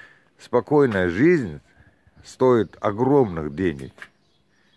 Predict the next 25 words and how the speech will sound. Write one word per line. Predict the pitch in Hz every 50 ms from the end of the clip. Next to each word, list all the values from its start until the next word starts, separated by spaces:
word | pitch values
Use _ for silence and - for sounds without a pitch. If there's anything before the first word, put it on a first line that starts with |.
| _ _ _ _ _ _ _ _ _ _ _ _ _ _ _ _ _ _ _ _
Деньги | - 110 120 127 127
ничего | 131 131 127 - - 143 135
не | 117 104
стоят, | 92 - - 101 82 76 76 - - -
если | 82 87 87 - 101 98
нет | 107 139 147 135 -
спокойствия. | - - 101 85 - - 87 78 78 - - 78
Это | 80 - 110 104
я | 95 117 117 104
вам | 92 85 78 78 73
говорю. | 71 76 73 76 73 71 76
Я | 82 95 107
вам | 113 117 117 110
дам | 113 123 120 117
миллиард, | 113 123 123 127 143 151 165 165 135 120 - - - - - - - - _ -
и | -
вы | 107 123 139
будете | 135 143 139 - - 127
с-, | 123 -
под | - 139 131 -
пистолетом, | _ - 143 - - - 135 123 101 82 76 - 90 85 78 69 - - _
по-, | - 78 80 76
под | - - - 95 -
подушкой, | - 117 113 113 143 156 131 - - 104 95
и | 101 107 110 104